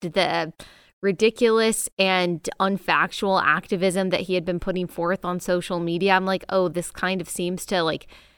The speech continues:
fit in with that." But I also have been, that's also why I have been slow to talk about the Hillsong documentary, because I don't wanna talk about it in a way that is just, um, well, this is someone who has never really liked Hillsong,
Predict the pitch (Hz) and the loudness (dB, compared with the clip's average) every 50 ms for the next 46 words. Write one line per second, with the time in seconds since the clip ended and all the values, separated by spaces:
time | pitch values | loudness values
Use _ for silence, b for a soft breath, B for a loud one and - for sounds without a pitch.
0 | b b _ _ _ _ - - 202 170 180 170 170 175 180 202 226 226 - - | b b _ _ _ _ 2 2 4 6 6 6 6 4 4 2 -2 -4 -2 2
1 | 208 233 226 - 269 277 269 240 277 269 254 254 247 - - 285 381 539 508 - | 2 2 4 4 2 2 2 2 2 2 4 4 4 2 2 2 2 2 0 -2
2 | - 330 285 277 285 254 294 285 269 - - 302 294 269 247 - 285 294 - 294 | 2 4 4 4 6 4 2 0 0 -2 -4 -4 -4 -2 2 2 2 2 2 -4
3 | - - 254 294 320 - 320 269 240 190 202 233 226 208 196 196 202 220 214 190 | 2 6 6 6 6 6 4 4 4 4 4 4 4 6 4 2 2 2 0 0
4 | - 214 190 175 - - 202 196 190 165 - - 240 262 262 - 240 254 226 185 | -2 -4 -6 -6 -2 0 0 0 0 -2 -2 -2 -2 -2 0 2 2 2 2 2
5 | - 202 190 175 175 - 175 180 180 170 175 160 165 - - 170 165 156 160 156 | 0 0 0 0 0 0 -2 -4 0 2 2 2 2 0 -6 -6 -4 -4 -4 -4
6 | 156 165 B B B B B B - 214 202 220 202 208 190 220 220 233 247 247 | -4 -6 B B B B B B -2 0 2 2 2 2 2 2 2 2 0 0
7 | 254 247 214 240 226 220 - 233 185 208 202 202 202 - - 202 185 185 175 165 | -2 0 2 2 2 2 2 2 2 4 4 4 4 2 2 0 -2 -2 -2 0
8 | 196 190 185 175 175 170 170 175 b b b b b - 180 190 185 185 185 185 | 2 2 4 4 4 4 2 0 b b b b b -2 0 2 2 2 2 0
9 | 180 175 160 151 - _ - - 208 196 185 185 190 190 180 - - - - - | 0 0 -2 -4 -12 _ -10 -4 -2 2 4 4 4 4 2 -2 -4 -6 -6 -8
10 | - b b b b b b _ - 185 175 170 160 156 160 156 - - 190 190 | -16 b b b b b b _ 4 4 6 6 4 2 0 -4 -4 0 2 2
11 | 180 165 185 233 226 247 240 - - 233 220 214 202 190 180 190 185 175 160 165 | 2 4 2 2 2 2 2 2 2 2 2 0 -2 -2 0 0 0 0 0 0
12 | 190 196 202 202 190 202 190 180 180 165 175 170 160 160 160 160 151 - - - | 2 2 2 2 2 -2 -2 -2 -2 -2 -2 -4 -2 0 -2 -2 -2 -4 -8 -6
13 | 180 165 165 156 - - - 180 165 156 156 156 156 156 156 | -4 -2 -2 -2 -4 -4 0 0 2 2 2 2 0 -2 -6